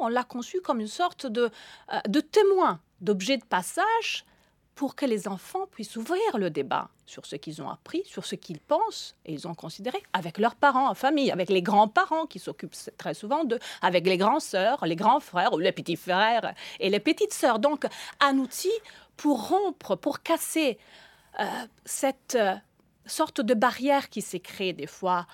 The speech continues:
entre les adultes, que ce soit les éducateurs ou les parents, et les enfants, adultes qui pensent que les enfants en so-, en savent tellement des écrans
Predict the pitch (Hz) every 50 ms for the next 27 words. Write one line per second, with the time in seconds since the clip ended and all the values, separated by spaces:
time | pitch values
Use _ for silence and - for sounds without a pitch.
0 | - - - _ - 196 214 208 214 208 - - 190 160 147 151 147 151 147 143
1 | 139 156 170 220 262 269 202 - - - - - - 160 - - 170 160 165 160
2 | 175 165 156 170 170 - 175 160 - - 214 202 185 - - 208 190 185 170 -
3 | - 185 175 170 147 156 220 214 185 175 - - - _ _ _ - 311 320 294
4 | 285 240 196 220 196 180 175 - - 302 320 381 415 403 _ - - - - -
5 | 269 254 240 320 381 392 - - - 247 - 302 339 392 - - - 226 226 220
6 | 214 247 262 247 - - 240 196 - - 220 233 - - - 240 220 - - 240
7 | 226 220 208 - - 240 226 180 - _ _ - 415 427 403 370 359 339 311 277
8 | 226 220 175 185 175 - - - - 196 175 160 170